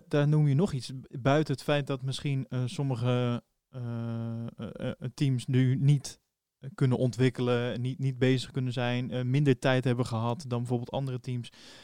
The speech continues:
heb je ook gewoon, eh, het feit dat er teams nu zullen gaan omvallen. Als, als dit niet heel snel, ehm,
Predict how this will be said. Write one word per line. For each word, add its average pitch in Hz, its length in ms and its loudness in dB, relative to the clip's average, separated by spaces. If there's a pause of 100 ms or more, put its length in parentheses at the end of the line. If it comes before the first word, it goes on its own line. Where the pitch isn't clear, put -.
(160)
heb 147 200 4
je - 100 4
ook 190 160 4
gewoon, 127 320 2
eh, 120 420 0
het - 160 -6
feit 123 400 -4
dat 131 140 -2
er 127 160 0
teams 135 360 0
nu 131 380 0
zullen 123 300 2
gaan 117 220 -4
omvallen. 135 560 2 (1300)
Als, - 380 0
als 131 200 -2
dit 139 160 -4
niet 139 200 0
heel 135 220 2
snel, 123 520 -2
ehm, 117 600 -2